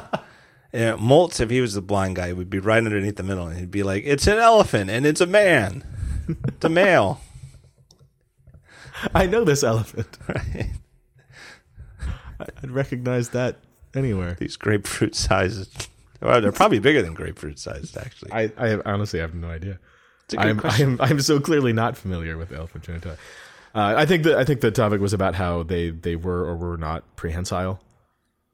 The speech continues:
Speaker 2: Elephant penises.
Speaker 1: Hmm. No, not the pe-, <laughs> the pig. Why would they be pre-, they're huge
Speaker 2: I don't
Speaker 1: probably,
Speaker 2: know.
Speaker 1: but why would
Speaker 2: I
Speaker 1: they
Speaker 2: don't
Speaker 1: be prehensile?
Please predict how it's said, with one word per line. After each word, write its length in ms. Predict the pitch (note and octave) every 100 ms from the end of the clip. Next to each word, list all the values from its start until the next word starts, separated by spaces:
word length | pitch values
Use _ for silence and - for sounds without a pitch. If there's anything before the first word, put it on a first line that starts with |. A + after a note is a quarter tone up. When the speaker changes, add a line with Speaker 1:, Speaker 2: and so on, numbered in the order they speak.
| _ _ _ _ _ -
Speaker 2:
Elephant 260 | E2 E2+ E2
penises. 320 | F2 F2 E2
Speaker 1:
Hmm. 120 | - _ _ _ _ _ _
No, 320 | C3+ - C#3+ G2+
not 200 | A2+ A2
the 60 |
pe-, 260 | C3+ - C#3
<laughs> 360 | - A2+ - -
the 80 | -
pig. 360 | - - - - - D3+ C#3+ D#3+
Why 120 | F#3
would 120 | G3
they 100 | E3+
be 160 | D3+ C3
pre-, 200 | - C3
they're 220 | C3+ C#3
huge 360 | - G3 G3+ -
Speaker 2:
I 120 | C#3
don't 80 | G#2+
Speaker 1:
probably, 160 | F2+
Speaker 2:
know. 40 | F#2
Speaker 1:
but 100 | A#2
why 140 | C#3+
would 120 | C#3+
Speaker 2:
I 40 | C3
Speaker 1:
they 60 |
Speaker 2:
don't 80 | B2
Speaker 1:
be 100 | A2+
prehensile? 640 | - A2+ A2 - - -